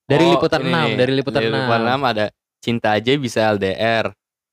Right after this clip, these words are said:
Speaker 2: Masa Corona nggak bisa?" gitu kan.
Speaker 1: Oh.
Speaker 2: Terus, "Putus hubungan aja deh dengan Corona, kamu sudah meresahkan."
Speaker 1: Oh, yang, yang ini ya, memang yang cringe-cringe gitu ya sebetulnya ya.
Speaker 2: Cringe-cringe banget.
Speaker 1: Oke, oke, oke, oke.
Speaker 2: Cuma ya buat gue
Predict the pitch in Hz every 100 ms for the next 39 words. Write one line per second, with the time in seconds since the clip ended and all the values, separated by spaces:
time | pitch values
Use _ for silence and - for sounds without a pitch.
0 | _ 110 113 143 - 117 117 131 135 107
1 | 92 87 90 101 110 123 117 110 110 101
2 | 104 101 98 92 87 67 92 110 - -
3 | 113 113 - 117 107 113 120 165 196 -
4 | _ _ _ - - 107 113 120 131 143
5 | 123 107 107 107 104 104 107 131 120 -
6 | 110 117 - 113 104 101 98 - 98 -
7 | - 104 104 101 107 104 104 101 98 110
8 | 113 127 151 185 113 127 131 127 131 127
9 | - 139 135 - 139 135 - 143 - 127
10 | 107 123 113 - 120 123 117 113 113 110
11 | 107 101 107 110 104 95 92 90 104 98
12 | - 95 92 - 87 82 87 82 - 69
13 | 101 _ _ 113 156 151 113 110 113 113
14 | 101 113